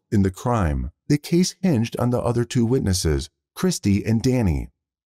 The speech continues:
Unfortunately, Danny, being only three years old at the time of the attack, was too young to remember any significant information about the incident.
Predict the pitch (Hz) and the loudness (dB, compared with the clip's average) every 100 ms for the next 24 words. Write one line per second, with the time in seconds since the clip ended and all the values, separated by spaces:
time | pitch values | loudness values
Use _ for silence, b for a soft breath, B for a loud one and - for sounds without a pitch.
0 | _ _ - 151 - 180 190 180 156 139 | _ _ -4 -4 0 0 0 0 2 0
1 | 156 151 117 120 117 113 - 120 117 - | 0 2 2 0 0 0 0 0 0 -2
2 | 135 120 110 107 - 127 95 92 98 92 | 0 2 2 0 0 0 2 0 -2 -2
3 | 120 107 92 95 90 - 131 87 73 _ | -2 0 2 2 2 0 -2 -2 -6 _
4 | _ _ - 143 - 180 156 156 113 104 | _ _ -2 -2 0 0 2 2 0 -2
5 | 123 117 123 120 101 98 - 127 113 - | 0 0 2 0 0 -2 -2 0 0 0
6 | 107 117 113 104 98 98 92 95 107 123 | -2 -2 -2 -2 -2 -2 0 0 2 0
7 | - 85 80 _ 95 107 101 92 - 104 | 0 -2 -2 _ -6 -2 -2 -2 -2 0
8 | 104 90 78 67 | 0 0 0 -2